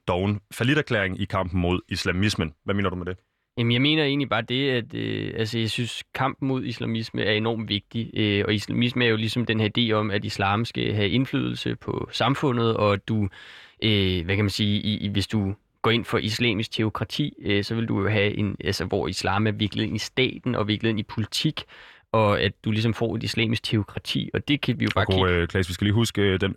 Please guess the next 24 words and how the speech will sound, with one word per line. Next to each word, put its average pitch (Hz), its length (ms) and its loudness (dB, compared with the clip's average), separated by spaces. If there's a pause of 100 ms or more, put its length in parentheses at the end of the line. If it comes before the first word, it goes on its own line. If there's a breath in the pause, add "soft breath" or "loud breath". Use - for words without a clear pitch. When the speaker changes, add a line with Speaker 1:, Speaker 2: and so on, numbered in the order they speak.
Speaker 1:
yngste 127 200 0
del 117 220 2
af 98 180 4
målgruppesegmentet 107 680 2
er 95 40 4
jo 110 60 2
femten 113 260 0
år, 104 60 2
så 101 100 -4
teokrati, 113 440 0
vil 107 120 0
du 107 60 2
lige, 120 280 4
øh, 101 120 2
pensle 107 300 0
det 120 60 2
ud 123 180 4
for 101 300 2
mig, 104 160 2
lytter? 117 160 2
Speaker 2:
Det 135 60 2
er 110 40 -6
bare, 117 420 0
øh, 98 160 -8